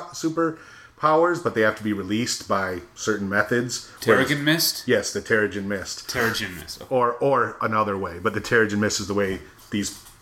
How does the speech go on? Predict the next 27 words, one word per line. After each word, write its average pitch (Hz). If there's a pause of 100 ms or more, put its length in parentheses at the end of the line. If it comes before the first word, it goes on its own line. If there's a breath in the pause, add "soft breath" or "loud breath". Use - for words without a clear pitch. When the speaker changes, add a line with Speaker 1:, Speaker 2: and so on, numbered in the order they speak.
(260)
Speaker 1:
people 104
on 95
shield 104
and 95
stuff -
get 95
their 90
powers 87 (340 loud breath)
or 107
get, 101 (320)
get 117
mutated, 95
whereas 95
mutants 101
come 95
out 87
of 85
the 85
womb 85 (180)
literally 87 (220)
with 87
their 78
powers. 76 (680 loud breath)
All 180
right, 120
so, 160 (640)
uh, -